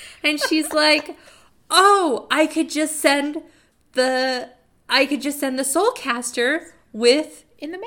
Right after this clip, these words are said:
Speaker 2: mail.
Speaker 1: In the mail, basically. Like, just gonna mail it, like, and I'm like, "That's what I've been saying you should do."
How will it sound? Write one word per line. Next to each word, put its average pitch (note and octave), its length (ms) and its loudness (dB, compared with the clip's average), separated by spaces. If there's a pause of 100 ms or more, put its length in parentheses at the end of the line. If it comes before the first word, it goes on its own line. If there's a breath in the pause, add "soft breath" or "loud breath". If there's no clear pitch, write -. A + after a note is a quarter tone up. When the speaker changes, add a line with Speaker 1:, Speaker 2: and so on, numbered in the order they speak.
(100)
Speaker 2:
mail. A3+ 200 -8
Speaker 1:
In D4 140 0
the E4 80 0
mail, G#4+ 360 0
basically. B3+ 720 2
Like, A3+ 300 -2
just C4+ 220 -6
gonna C4 200 -2
mail B3+ 380 -2
it, A#3+ 220 2
like, G#3+ 320 0 (880 loud breath)
and D#4 160 0
I'm D#4+ 200 0
like, D4+ 260 -4
"That's F4 260 -2
what F4+ 120 2
I've G#4 320 4
been F4 200 -2
saying A#3+ 360 -2
you G#3+ 100 -6
should G#3 240 -8
do." F#3 380 -6